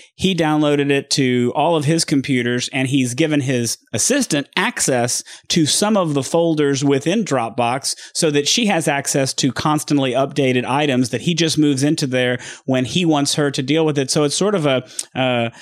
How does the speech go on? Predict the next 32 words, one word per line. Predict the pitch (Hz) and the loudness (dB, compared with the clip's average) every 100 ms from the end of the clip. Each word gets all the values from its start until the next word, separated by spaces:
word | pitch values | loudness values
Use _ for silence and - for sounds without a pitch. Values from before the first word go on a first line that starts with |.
| - | -8
a | 131 | -4
poor | - 226 | 0 0
person's | - 190 175 165 151 | 0 0 2 2 2
network, | 151 175 156 135 - - | 2 2 0 0 -2 -4
uh, | 139 131 127 | 0 0 0
environment | 135 127 131 127 131 143 139 | 0 0 0 2 2 2 0
that | 139 127 127 | 0 0 -2
I | 123 | -4
think | 123 147 143 | 0 0 0
has | - 139 127 | -2 -4 -2
the | 127 | -4
potential | 123 - 139 - 123 | -4 -2 -4 -4 -6
to | 123 | -2
be | 120 117 - - - | -2 -2 -4 -14 -2
really | 123 165 165 135 | 2 2 2 2
nice | 135 135 131 - | 2 0 0 -2
for | - 147 151 | 0 2 2
the | 135 | 2
solo | - - 139 131 | 0 2 2 2
small | 131 147 139 | 2 2 0
firm | 143 147 127 | 0 0 0
environment | 117 120 120 120 127 135 | 0 0 0 0 0 -2
and | 127 | -4
just | 147 | -2
anybody | 151 175 160 135 131 - - | -2 0 0 0 -2 -4 -4
who | 151 | 0
wants | 139 147 147 | 2 2 0
to | 147 | 0
be | 131 | 0
able | 135 131 | 2 0
to | 131 | 0
have | 123 120 110 | -2 -2 -4